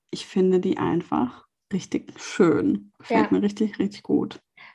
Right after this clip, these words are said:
Speaker 2: Vor allen Dingen, äh, weil es ja auch von der Länge sehr angenehm ist, ne? Es sind irgendwie immer
Speaker 1: Ja.
Speaker 2: so knapp dreißig Minuten, glaube ich, ne? Es ist ja
Speaker 1: Ja.
Speaker 2: wirklich so, also einerseits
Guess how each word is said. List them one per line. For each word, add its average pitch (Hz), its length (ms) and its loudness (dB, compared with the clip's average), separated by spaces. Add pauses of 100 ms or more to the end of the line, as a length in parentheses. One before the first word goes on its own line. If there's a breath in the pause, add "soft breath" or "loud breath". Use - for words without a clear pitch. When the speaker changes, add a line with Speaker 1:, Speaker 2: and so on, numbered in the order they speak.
Speaker 2:
Vor 220 100 0
allen 208 80 2
Dingen, 214 320 2
äh, - 260 -6
weil 190 140 6
es 196 80 -8
ja 208 100 4
auch 208 60 -4
von 208 100 0
der 185 100 2
Länge 196 280 4
sehr 175 160 0
angenehm 170 460 -4
ist, - 160 -10
ne? 202 100 0
Es 208 80 -2
sind 202 120 -2
irgendwie 202 180 -4
immer 202 200 2
Speaker 1:
Ja. - 20 8
Speaker 2:
so 175 220 6 (200)
knapp 202 160 0 (200)
dreißig 226 400 2
Minuten, 262 380 2
glaube 285 320 4
ich, 294 120 -6
ne? 226 120 2
Es 220 100 -2
ist 214 100 -4
ja 226 80 10
Speaker 1:
Ja. 196 60 10
Speaker 2:
wirklich - 280 4
so, 220 340 6 (760 loud breath)
also 208 280 4 (140)
einerseits 247 760 6